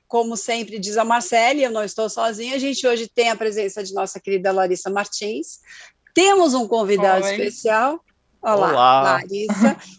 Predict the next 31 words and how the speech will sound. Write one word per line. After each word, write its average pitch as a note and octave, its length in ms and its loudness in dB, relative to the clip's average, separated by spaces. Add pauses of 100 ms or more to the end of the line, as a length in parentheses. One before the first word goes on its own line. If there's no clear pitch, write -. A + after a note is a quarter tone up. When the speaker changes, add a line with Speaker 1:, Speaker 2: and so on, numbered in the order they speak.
(280)
Speaker 1:
Temos C#4+ 300 6
o C#4 40 6
nosso C4+ 240 2
convidado B3+ 360 6
especial, A#3+ 480 2
que B3 80 -2
é A#3 60 0
Fábio G3+ 340 -2
Garcia, B3+ 640 0
que A3+ 140 -4
é G#3 60 0
parceiro G#3+ 600 -6
de G3+ 140 -8
Lari G#3 400 0
no G3+ 160 -8
canal G3 400 -4
Coisas F#3 400 -10
de F#3 100 -10
T B3 180 -2
V. A3 260 0
Hoje A3 260 -2
tá G#3 100 -2
aqui G#3 240 -6
pra A3+ 400 2 (300)
dar A3+ 180 0
pitaco A3 520 -2
junto G#3 280 -12
com G#3+ 140 -8
a G3+ 80 -2
gente. G3+ 680 -4
Speaker 3:
<laughs> G3 60 -8